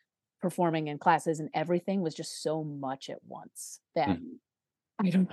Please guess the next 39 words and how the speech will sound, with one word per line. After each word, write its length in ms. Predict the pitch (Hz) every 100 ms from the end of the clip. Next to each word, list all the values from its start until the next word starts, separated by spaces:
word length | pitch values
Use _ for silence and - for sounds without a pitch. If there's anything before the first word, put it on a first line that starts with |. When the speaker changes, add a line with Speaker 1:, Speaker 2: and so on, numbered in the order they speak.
| -
Speaker 1:
<laughs> 100 | -
I 100 | 359
just, 360 | - 277 240 269
it 60 |
was 200 | 269 285
intense. 640 | 226 208 - 262 240 262 -
<laughs> 100 | 285 349 - -
Speaker 2:
Right. 220 | 110 -
Speaker 1:
I 120 | 311
think 300 | 302 339 320
back 260 | 240 254 -
to 80 | 262
that, 160 | 226
I'm 120 | 214
like, 200 | 196 196
I, 180 | 208 247 196 _ -
I 40 |
loved 440 | 185 180 180 190 -
class, 460 | 165 151 214 262 202
but 300 | 165 156 - _ _ _ _ _ _
those 200 | 185 185
were, 260 | 180 170 165
those 220 | 170 165 160
were 300 | 160 156 151 _
long 520 | - 160 160 160 160 156
days 500 | 151 147 143 151 -
of 160 | 165 160
nonstop, 640 | 151 139 135 - 139 139 - -
nonstop 480 | 185 156 160 - 156 156
work. 320 | 147 - - _ _ _ - - -
Speaker 2:
Was 100 | 143
there 140 | 147 143
a 40 |
moment 540 | 131 110 104 107 110 110
where 180 | 104
that 180 | 95 92
kinda 240 | - 90 85
hit 240 | 98 90
you, 360 | 101 104 104